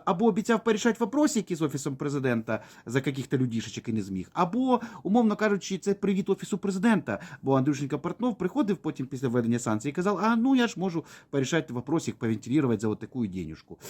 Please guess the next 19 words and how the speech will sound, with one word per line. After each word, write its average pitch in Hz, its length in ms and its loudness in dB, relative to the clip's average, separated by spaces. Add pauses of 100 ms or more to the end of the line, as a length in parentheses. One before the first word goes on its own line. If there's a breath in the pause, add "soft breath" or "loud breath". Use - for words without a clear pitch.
(200 loud breath)
Ну, 285 180 8
і 233 160 0
це, 247 440 2
нарешті, 175 560 0
дуже 170 240 2
багато 156 280 2
кого 135 320 0
дістало. 101 600 -2 (220 loud breath)
І 302 120 6
в 294 40 6
результаті 190 560 2
чоловічок 160 560 0
немножечко 139 400 -4
рішив 127 280 -2
йому, 131 260 2
так 131 160 -6
сказати, 123 360 -4 (300 soft breath)
зробити 120 400 2
півпав. 95 420 -6